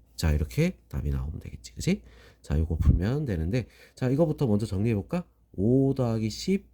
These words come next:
빼기 일. 십 빼기 일. C, 십. 자, 이렇게 되겠지. 그죠? 자, 그래서 얼마가 된다? 십사 C,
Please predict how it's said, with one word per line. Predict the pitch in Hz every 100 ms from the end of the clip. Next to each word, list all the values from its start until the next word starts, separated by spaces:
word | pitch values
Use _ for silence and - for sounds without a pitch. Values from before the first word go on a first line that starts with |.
| -
빼기 | 120 117 131 -
일. | 123 76 - _ - _ _ _ _
십 | - 156 -
빼기 | - 110 113 -
일. | 98 76 _ - - -
C, | - - 208 226 - _ -
십. | - - 120 78 -
자, | - 87
이렇게 | 92 -
되겠지. | 139 78 69 - - - - _ - - - _ _
그죠? | - 190 - - _ - - - -
자, | - 113 101 95
그래서 | 127 127 135 131 131
얼마가 | 90 98 110 107
된다? | 101 98 127 143 147
십사 | - 160 151 - 92
C, | 90 - 160 175 185